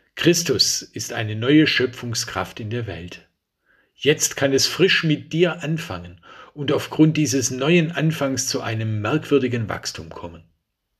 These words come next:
Wenn ein Mensch meint, das, worin er jetzt steht, müsse so bleiben,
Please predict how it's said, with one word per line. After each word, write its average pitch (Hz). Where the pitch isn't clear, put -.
Wenn 98
ein 98
Mensch 156
meint, 131
das, 110
worin 104
er 98
jetzt 123
steht, 120
müsse 131
so 127
bleiben, 143